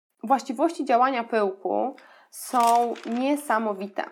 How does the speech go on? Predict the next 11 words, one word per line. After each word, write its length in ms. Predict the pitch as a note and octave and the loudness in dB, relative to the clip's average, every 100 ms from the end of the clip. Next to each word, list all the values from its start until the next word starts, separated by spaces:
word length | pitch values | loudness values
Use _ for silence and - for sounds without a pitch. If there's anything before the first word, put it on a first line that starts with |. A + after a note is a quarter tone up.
| - - | -12 -8
Niesamowite 760 | B3 C#4+ D4 C4 A#3+ C4 D4 | -4 -2 -2 -4 -4 -2 -2
dlatego, 540 | B3+ A3+ B3 A#3+ C4 B3+ | 0 0 -2 -4 -2 -2
że 260 | A3 A#3 A#3 | 0 0 2
poza 260 | C4+ B3 | 0 0
tym, 300 | A#3 A#3 A3+ | 0 -2 -2
że 300 | G#3 G3+ G3+ - _ _ _ | -2 -2 -2 -6 _ _ _
on 200 | A3+ A#3 A3+ - - | -2 -2 -6 -16 -16
buduje 720 | G#3 A3+ G#3+ C4+ C#4+ A3+ F3 | -10 -6 -4 0 2 2 -2
nam, 400 | F3+ F3 F3 F#3+ - - - - | -2 -6 -6 -10 -14 -20 -14 -4
e, 400 | G#3 G3 F#3+ F#3+ | -2 0 -2 -2
organizm, 960 | - A#3 A#3+ A3+ G3+ F3+ F#3+ - B3 | 0 0 0 0 0 -4 -6 -6 -8